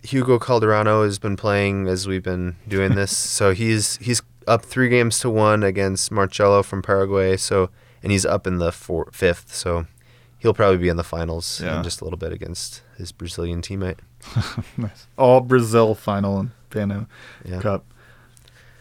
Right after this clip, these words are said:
Speaker 1: Um,
Speaker 2: Man, that's, that's why I think it would be so cool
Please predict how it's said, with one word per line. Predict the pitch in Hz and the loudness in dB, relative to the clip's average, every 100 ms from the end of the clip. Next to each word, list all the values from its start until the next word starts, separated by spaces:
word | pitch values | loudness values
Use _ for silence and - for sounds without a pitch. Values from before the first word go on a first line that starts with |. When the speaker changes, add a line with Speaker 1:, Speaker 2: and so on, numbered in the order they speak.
| _ _ - | _ _ -10
Speaker 1:
Um, | 95 92 92 87 | -4 -2 -2 -2
Speaker 2:
Man, | 98 139 | 2 2
that's, | 135 151 - - | 6 4 2 -8
that's | - 190 - | 0 0 2
why | 175 160 | 4 6
I | |
think | 143 151 147 | 4 2 2
it | |
would | 131 | 2
be | 120 | 2
so | 110 - 135 127 | -2 0 4 4
cool | 117 - 123 104 | 4 2 4 4